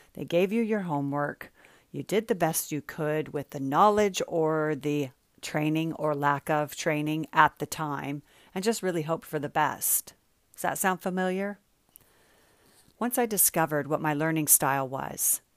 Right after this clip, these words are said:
which was several years into my career when I worked in a training department of a Fortune five hundred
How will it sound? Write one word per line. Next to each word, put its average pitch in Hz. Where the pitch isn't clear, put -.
which -
was 151
several 147
years 143
into 143
my 143
career 139
when 139
I 135
worked 147
in 147
a 139
training 139
department 139
of 131
a 135
Fortune -
five 131
hundred 170